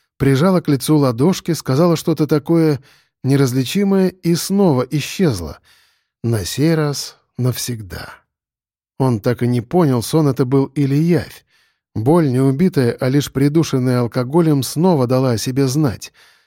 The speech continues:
а острые шипы расцвели кровавыми каплями. Люся ушла с первыми петухами, поцеловала на прощание,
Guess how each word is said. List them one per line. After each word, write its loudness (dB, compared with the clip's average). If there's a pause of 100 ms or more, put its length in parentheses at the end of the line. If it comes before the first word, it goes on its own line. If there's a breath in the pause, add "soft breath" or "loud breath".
(180 soft breath)
а 0
острые -2
шипы -2 (200)
расцвели -2
кровавыми -2
каплями. -8 (1120)
Люся 2
ушла 2
с -6
первыми 2
петухами, -4 (540)
поцеловала 0
на 0
прощание, 0